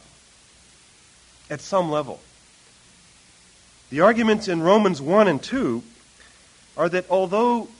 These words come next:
we do know God, because God reveals Himself to us constantly, yet we turn away from that knowledge and deny Him in so many ways. But nevertheless, even our denial would not be possible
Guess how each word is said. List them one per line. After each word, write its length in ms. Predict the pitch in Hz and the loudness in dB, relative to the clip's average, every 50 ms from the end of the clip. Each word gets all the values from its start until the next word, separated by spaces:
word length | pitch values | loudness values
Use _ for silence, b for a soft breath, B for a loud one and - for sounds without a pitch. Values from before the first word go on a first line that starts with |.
| _ _ _ _ _ _ _ _ - | _ _ _ _ _ _ _ _ -16
we 200 | 139 175 196 190 | -12 -12 -12 -12
do 320 | 147 120 175 226 277 294 | -12 -6 -2 0 2 2
know 200 | 269 226 175 147 | 4 2 2 0
God, 460 | 120 - 117 95 85 90 95 117 143 - - - - - - _ _ _ _ _ | 0 -4 -8 -6 -6 -8 -10 -12 -14 -20 -20 -20 -20 -20 -20 _ _ _ _ _
because 300 | 160 - 226 214 180 143 | -10 -4 -4 -4 -4 -4
God 320 | 139 175 214 254 262 226 | -4 -2 -2 -2 -2 -4
reveals 420 | 247 220 170 170 226 294 330 302 | -6 -10 -8 -6 -6 -6 -6 -8
Himself 480 | - 180 127 - - 123 110 110 107 - | -10 -12 -12 -12 -8 -8 -8 -8 -8 -10
to 200 | - 185 170 147 | -10 -8 -4 -4
us 260 | 110 101 - - - - _ _ | -4 -6 -6 -12 -18 -20 _ _
constantly, 720 | - - 214 262 269 - - - - - 92 87 90 101 - - - - _ _ _ _ _ _ _ - _ _ _ 107 | -16 -8 -8 -8 -8 -8 -12 -14 -14 -14 -14 -16 -16 -18 -20 -20 -20 -20 _ _ _ _ _ _ _ -20 _ _ _ -8
yet 300 | 123 170 196 160 - - - - | -2 0 0 0 0 -6 -14 -12
we 120 | 139 135 | -12 -12
turn 260 | 127 - 170 175 170 | -10 -8 -6 -4 -4
away 400 | 165 151 156 165 170 151 113 85 80 - - _ | -4 -2 -2 -2 -2 -2 -4 -6 -10 -16 -20 _
from 180 | - 117 117 | -16 -14 -10
that 200 | 117 120 117 110 | -8 -8 -10 -8
knowledge 500 | - 120 117 110 92 92 87 80 - - - _ _ _ _ _ _ _ | -8 -8 -8 -8 -10 -12 -16 -18 -20 -20 -20 _ _ _ _ _ _ _
and 140 | - 123 123 | -16 -16 -10
deny 420 | 123 135 135 139 147 160 165 165 160 | -8 -8 -4 0 0 2 2 0 0
Him 260 | 147 135 107 85 55 - _ _ _ _ _ _ _ _ _ _ _ | -4 -8 -14 -16 -18 -20 _ _ _ _ _ _ _ _ _ _ _
in 80 | 107 107 | -20 -18
so 220 | - - 143 139 | -12 -8 -8 -6
many 200 | 135 135 131 123 | -6 -6 -6 -8
ways. 420 | 117 117 131 131 110 80 - - - _ _ _ _ _ _ _ _ _ _ _ _ _ _ _ _ _ _ _ _ _ _ _ _ _ _ _ _ - _ _ _ _ _ _ _ _ _ _ _ _ | -8 -10 -10 -10 -12 -14 -16 -20 -20 _ _ _ _ _ _ _ _ _ _ _ _ _ _ _ _ _ _ _ _ _ _ _ _ _ _ _ _ -20 _ _ _ _ _ _ _ _ _ _ _ _
But 100 | - 165 | -14 -6
nevertheless, 600 | 170 180 214 240 247 233 214 214 220 214 208 214 - | 0 2 2 4 4 2 2 4 4 4 2 0 -4
even 260 | 208 220 233 233 220 | -2 -2 0 2 4
our 160 | 214 208 214 | 6 6 6
denial 640 | 185 165 175 175 170 165 170 180 190 185 170 135 120 | 4 2 -2 0 2 4 4 6 6 6 4 2 0
would 140 | 120 127 123 | -4 -6 -4
not 200 | 127 139 147 143 | 0 -2 -2 0
be 120 | 151 135 | -4 -10
possible 580 | 120 - 139 156 160 - 135 110 101 95 85 80 | -10 -6 -6 -6 -6 -6 -10 -12 -12 -14 -14 -14